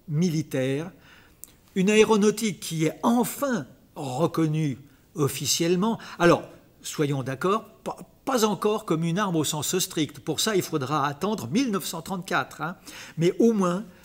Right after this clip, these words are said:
une aéronautique qui est reconnue comme ayant une utilité militaire. Fin juin, Charles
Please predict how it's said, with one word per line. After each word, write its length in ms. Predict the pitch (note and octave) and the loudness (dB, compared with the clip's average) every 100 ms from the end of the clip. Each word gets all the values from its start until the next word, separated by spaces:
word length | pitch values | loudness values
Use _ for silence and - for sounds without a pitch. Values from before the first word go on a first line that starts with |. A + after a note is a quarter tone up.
| - _ - | -20 _ -4
une 500 | G3 G3 D#3+ D3 C#3+ - - | 0 0 0 -2 -4 -8 -4
aéronautique 840 | G3+ G3 F3+ E3+ D#3 - F3 F3 E3+ | 8 8 8 4 2 0 -6 -4 -4
qui 160 | - D3+ | 0 0
est 60 | |
reconnue 520 | D3+ E3 E3 D3 E3+ | 2 0 0 0 -2
comme 200 | F3+ D3 | -2 -2
ayant 360 | C#3 B2+ C#3+ - | -2 0 -2 -2
une 280 | E3 D3+ C#3 - | -4 -2 -4 -4
utilité 920 | G3 E3+ - A#2 C3+ - C3+ C#3 C#3 - _ _ - | -4 -4 -8 -12 -10 -4 -2 -4 -8 -20 _ _ -10
militaire. 600 | C#3 D#3+ - - - - - _ _ _ _ _ _ _ _ _ _ - - - - _ _ _ _ _ _ _ _ _ _ _ | -2 0 -2 -8 -16 -18 -20 _ _ _ _ _ _ _ _ _ _ -12 -12 -16 -20 _ _ _ _ _ _ _ _ _ _ _
Fin 220 | - G#3 A3+ | 0 2 4
juin, 380 | G3 A3 A#3 - - - - _ - | 4 4 2 -2 -20 -20 -20 _ -10
Charles 520 | G3+ - G3+ F#3 D#3+ | -4 0 2 2 0